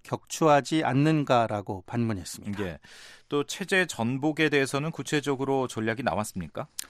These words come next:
Speaker 1: 네, 의원들의 발언을 모아보면요. 북한 주민들에게 방송을 통해서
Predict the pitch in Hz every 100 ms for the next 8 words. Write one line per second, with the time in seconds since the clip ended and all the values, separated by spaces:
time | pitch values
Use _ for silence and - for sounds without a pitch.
0 | - - - - 151 143 180 185 180 185
1 | 180 180 175 143 156 156 160 156 131 135
2 | 135 127 123 120 104 110 175 143 160 165
3 | 156 151 151 139 143 139 175 170 - 143
4 | 151 175 160 151 - 147 131 120 107